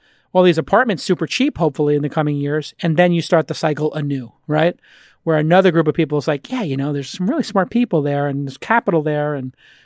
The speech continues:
maybe we, we get a reboot." Or maybe it's Austin, you know? It seems like a lot of people are picking Texas and Florida, which are places that,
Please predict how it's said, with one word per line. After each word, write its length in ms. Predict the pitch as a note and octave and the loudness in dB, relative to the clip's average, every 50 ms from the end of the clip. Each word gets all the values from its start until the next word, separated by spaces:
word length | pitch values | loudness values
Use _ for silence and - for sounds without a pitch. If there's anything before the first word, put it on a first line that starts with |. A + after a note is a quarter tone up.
| _ _ | _ _
maybe 280 | - E3 F3+ F#3 F3+ G#3 | 2 4 4 4 4 4
we, 260 | G3 F#3+ F#3+ G3+ F#3+ | 2 2 2 0 0
we 100 | G3 F#3 | -2 0
get 140 | E3 F#3 F3+ | 2 4 2
a 60 | F3 | 4
reboot." 320 | E3+ A3 A#3+ E3 C#3+ C3 - - | 2 2 0 0 -2 -4 -2 2
Or 160 | F3 F3 F3+ | 4 6 6
maybe 280 | F3 F#3 G3+ G3+ G3+ F#3 | 6 4 4 4 2 2
it's 180 | F3 - - - | 0 -2 -6 -2
Austin, 400 | D#3 D#3 D#3 - - - B2+ B2 B2+ | 0 0 0 0 -4 -10 -12 -10 -6
you 100 | D3 D3+ | -4 -4
know? 260 | D3+ C#3+ C#3+ D#3 D#3+ | -4 -4 -4 -6 -6
It 80 | D3+ - | -8 -4
seems 240 | - G3+ F#3 E3 | -4 -4 -2 0
like 100 | F3+ E3 | 0 0
a 60 | D3 D3+ | 0 2
lot 180 | D#3 D#3 E3 | 2 2 2
of 80 | E3+ F3 | 0 0
people 300 | - F3+ E3 - D3+ D3+ | -2 -4 -4 -4 -6 -6
are 120 | D#3 C#3+ - _ _ _ _ | -6 -8 -10 _ _ _ _
picking 320 | F3+ E3 - F3 D3 D3 | -6 -6 -6 -6 -10 -10
Texas 560 | - - E3 E3 - - - C4+ C4+ - - - _ _ _ _ _ _ _ _ _ _ _ _ | -8 -6 -8 -8 -6 -4 -4 -4 -4 -6 -12 -20 _ _ _ _ _ _ _ _ _ _ _ _
and 180 | - E3 D3+ C3+ | -8 -6 -6 -6
Florida, 480 | - - F#3 F#3 F3+ D3+ B2+ A#2 G#2 - _ _ _ _ _ _ _ _ _ _ _ _ _ - - | -2 2 4 4 4 4 0 -4 -10 -14 _ _ _ _ _ _ _ _ _ _ _ _ _ -20 -8
which 220 | _ D#3 E3 - E3+ | _ 0 2 4 4
are 100 | D3+ C#3+ | 2 2
places 520 | - - F#3 G3 F#3 - F#3 E3+ D#3 C#3+ | 2 2 2 2 2 2 -2 -4 -2 -2
that, 300 | D3+ D3+ D3 C#3+ D#3+ F#3+ | -4 -4 -2 -4 -4 -6